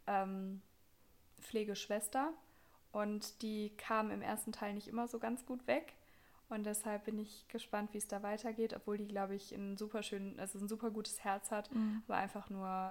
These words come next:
Speaker 1: ähm, ja, so ein bisschen. Und die, äh, ehemalige beste Freundin von Hazel, die dann auch wieder dazu kommt, die beiden sind so toll auch zusammen.
Speaker 2: Mhm.
Speaker 1: Richtig schön.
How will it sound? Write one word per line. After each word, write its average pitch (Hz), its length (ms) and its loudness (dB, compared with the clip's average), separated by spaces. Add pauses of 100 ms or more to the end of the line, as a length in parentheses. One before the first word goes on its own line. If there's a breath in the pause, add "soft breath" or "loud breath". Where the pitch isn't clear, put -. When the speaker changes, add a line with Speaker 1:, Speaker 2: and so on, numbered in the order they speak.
Speaker 1:
ähm, 185 360 -4 (840)
ja, 214 60 -8
so 202 80 -10
ein 190 80 -6
bisschen. 185 480 -6 (800 loud breath)
Und 233 260 4
die, 220 300 -2
äh, 196 320 -2 (180)
ehemalige 214 460 0
beste 202 260 -2
Freundin 208 400 -2
von 214 240 -2
Hazel, 226 520 2 (100)
die 214 80 -4
dann 190 180 -2
auch 208 220 -2
wieder 214 180 -2
dazu 208 300 -4
kommt, 208 420 -4 (160)
die 196 140 -6
beiden 180 400 0
sind 175 240 -6
so 185 180 -4
toll 175 320 -4
auch 170 200 -6
zusammen. - 500 -8 (140)
Speaker 2:
Mhm. 214 340 6
Speaker 1:
Richtig - 320 -14
schön. 202 200 -10